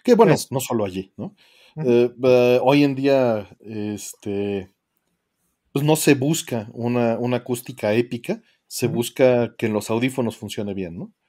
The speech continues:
Speaker 2: Ujú.
Speaker 1: Desgraciadamente, hablando muy general, estoy hablando de tendencias de mercado, así como hace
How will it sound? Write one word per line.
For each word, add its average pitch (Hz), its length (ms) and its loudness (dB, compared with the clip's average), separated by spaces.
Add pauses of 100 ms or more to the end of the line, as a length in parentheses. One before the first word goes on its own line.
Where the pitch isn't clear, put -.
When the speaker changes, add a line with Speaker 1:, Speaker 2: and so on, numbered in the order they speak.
(100)
Speaker 2:
Ujú. 131 260 -10 (380)
Speaker 1:
Desgraciadamente, 131 720 4
hablando 160 400 4
muy 143 380 2
general, 95 500 -4 (720)
estoy 135 200 2
hablando 139 260 2
de 131 80 4
tendencias 117 560 -2
de 113 80 -4
mercado, 110 280 2
así 139 140 -2
como 131 220 -2
hace 120 280 -2